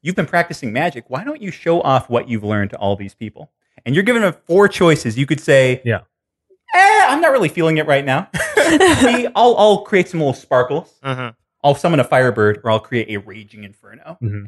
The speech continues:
Speaker 1: And you don't know how difficult these are, but you can sort of suss it out based on the size of the fire we're talking about.
Speaker 3: Yeah.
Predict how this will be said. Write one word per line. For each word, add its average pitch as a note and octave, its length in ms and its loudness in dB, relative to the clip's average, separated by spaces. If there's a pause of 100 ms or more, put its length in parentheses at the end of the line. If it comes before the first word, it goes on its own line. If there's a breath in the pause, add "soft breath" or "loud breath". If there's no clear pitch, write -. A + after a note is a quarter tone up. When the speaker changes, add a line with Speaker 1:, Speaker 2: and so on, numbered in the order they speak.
Speaker 1:
And B2+ 280 -4
you G#3 160 -10
don't D#4+ 240 2
know A3+ 140 2
how F3 180 -4
difficult C#3 480 -2
these G#2 200 -4
are, F#2 140 0
but E2 100 -12
you - 80 -16
can F#4+ 120 -6
sort C#4 200 2
of E3 80 2
suss - 280 2
it C#3 80 0
out G#2+ 200 0
based A#2 240 -2
on G#2 120 -2
the G2+ 80 -8
size G#2+ 320 -8
of G#2+ 80 -16
the G#2 80 -12
fire A2 280 -8
we're G#2+ 120 -18
talking G#2+ 280 -4
about. G2+ 280 -6
Speaker 3:
Yeah. A#2 200 -2